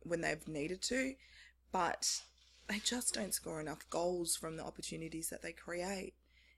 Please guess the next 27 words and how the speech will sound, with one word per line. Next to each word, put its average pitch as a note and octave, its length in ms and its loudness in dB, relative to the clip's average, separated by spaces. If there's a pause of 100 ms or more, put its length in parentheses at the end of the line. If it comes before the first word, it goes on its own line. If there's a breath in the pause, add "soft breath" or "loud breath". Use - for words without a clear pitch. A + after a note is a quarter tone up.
(100)
It's, - 440 4 (360)
their, F#3+ 140 6
their A3+ 140 10
conversion A3 720 4
of - 200 -6
the F3+ 80 -4
semi-finalists F3 1120 0
was E3+ 240 4
the E3+ 120 0
lowest F3 800 2 (500 loud breath)
by G3 140 6
a G3 80 6
significant F#3 760 2
margin. D#3 560 -6 (480 soft breath)
And F3+ 460 4 (400)
against G#3 500 6
the A3 100 0
U F#3 160 6
S's F3+ 300 2
defense, E3+ 520 -2
they're G#3 100 2
not G3 160 2
gonna F#3 180 0
get E3 220 0
that - 120 -10
many D#3 200 -8
chances. - 720 -8